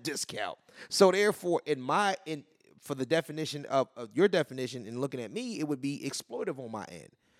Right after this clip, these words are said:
But you wouldn't look at it that way because you feel like we friends.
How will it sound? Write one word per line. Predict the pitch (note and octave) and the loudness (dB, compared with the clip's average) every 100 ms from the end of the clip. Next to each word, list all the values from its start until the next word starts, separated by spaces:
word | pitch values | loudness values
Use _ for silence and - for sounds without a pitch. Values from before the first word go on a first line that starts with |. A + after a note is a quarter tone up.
| _ - | _ 4
But | E3 | 6
you | F4 | 6
wouldn't | G#3+ A2 | 0 -4
look | G2+ G2+ | -8 -8
at | G2 | -8
it | F#2 | -4
that | B2 - | -4 -2
way | E3 F#3 | -2 -2
because | G#3 F#3+ F#3+ D#3 | -4 -2 -2 -4
you | |
feel | F#3+ D3 | -8 -4
like | D#3 E3 | -2 -4
we | G#3+ | -8
friends. | A3+ F4+ G4+ E2+ - | -10 -12 -12 -14 -20